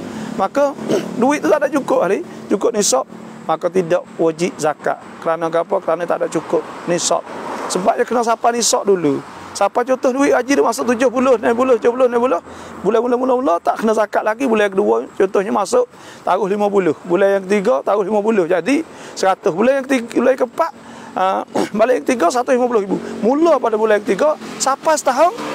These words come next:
maka wajib zakat. Lepas tu duit hak lebih, hak tamung siapa empat ratus lima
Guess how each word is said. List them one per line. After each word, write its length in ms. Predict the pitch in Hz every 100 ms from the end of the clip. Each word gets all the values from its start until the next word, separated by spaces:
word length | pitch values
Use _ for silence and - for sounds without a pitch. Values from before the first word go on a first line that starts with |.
| - -
maka 240 | 185 175 208
wajib 320 | 196 190 277
zakat. 400 | 190 185 - 151 - - -
Lepas 120 | - 202
tu 80 | 311
duit 240 | 294 320
hak 140 | 254 262
lebih, 200 | 262 247
hak 120 | 277 -
tamung 320 | 247 277 233
siapa 240 | 233 -
empat 240 | 240 - -
ratus 120 | 240
lima 160 | 247